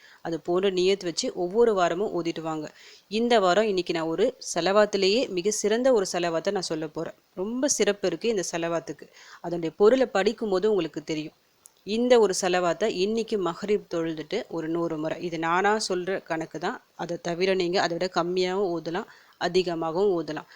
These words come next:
நான் எதுக்கு இத்தனை முறை சொல்லிட்டு ஒரு கணக்கு வச்சு சொல்றேன்னா, நம்ம கணக்கு வச்சாதான் நம்ம ஓதுவோம். நம்ம அப்படியே ஓதிக்கிட்டே போனா நம்மளே ஸ்டாப் பண்ணிடுவோம். இப்ப நூறு முறை சொல்லிட்டு கணக்கு வச்சு ஓதும்போது அதே இருப்புல அப்படியே இருப்போம். தொழுது முடிச்சுட்டு அந்த இருப்புல இருக்கிற நேரமெல்லாம் நமக்காக மலக்குமார்கள்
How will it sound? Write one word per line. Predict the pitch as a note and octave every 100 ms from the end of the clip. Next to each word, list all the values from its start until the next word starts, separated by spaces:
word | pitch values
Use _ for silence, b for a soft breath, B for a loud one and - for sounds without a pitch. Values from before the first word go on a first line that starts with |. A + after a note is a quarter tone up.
| b b
நான் | F#3+
எதுக்கு | F#3 G#3 A3+
இத்தனை | G3 F#3
முறை | F3 F3 F#3
சொல்லிட்டு | F#3+ F#3 F3+
ஒரு | -
கணக்கு | F#3+ A3 G#3
வச்சு | F3+ F#3 F3
சொல்றேன்னா, | D#3+ D#3+ A3+
நம்ம | G3+ G3 G3
கணக்கு | G#3 A#3+ B3+
வச்சாதான் | G#3 G3+ A3 A3
நம்ம | A3+ F#3+ F3+
ஓதுவோம். | E3 D#3
நம்ம | G3 G3
அப்படியே | F#3 G3 A3+ B3+
ஓதிக்கிட்டே | B3+ G#3+ G#3 G#3 A3 A3+
போனா | G#3+ G3+ A#3+
நம்மளே | G3+ G3 G#3+
ஸ்டாப் | - G3 G#3+ G#3+
பண்ணிடுவோம். | F#3 E3 D3 _ b b b b
இப்ப | G#3+ G3+
நூறு | G#3 G#3+
முறை | G3+ A3+
சொல்லிட்டு | B3 G#3+ G#3+
கணக்கு | G3+ G#3+ G#3
வச்சு | F#3+ - G3+
ஓதும்போது | F#3 F#3+ F3+ E3+ A#3
அதே | F#3 F3 A3 A3
இருப்புல | G3 F#3 G#3+
அப்படியே | F3+ E3 F#3 G3
இருப்போம். | E3+ D#3+ D#3 C3+
தொழுது | F3 F#3 F#3
முடிச்சுட்டு | E3+ D#3+ - D#3 F3+ - B B B
அந்த | A3 A3+
இருப்புல | A3 C4+ - C4
இருக்கிற | C4 G3+ A3+ - B3+
நேரமெல்லாம் | A3 G3 A3 A3+ F#3 F3+ B3 G#3
நமக்காக | F3 G3+ G3+ G3+ F#3+ A3+
மலக்குமார்கள் | F#3+ F3+ G#3+ A3 G3+ E3+ F3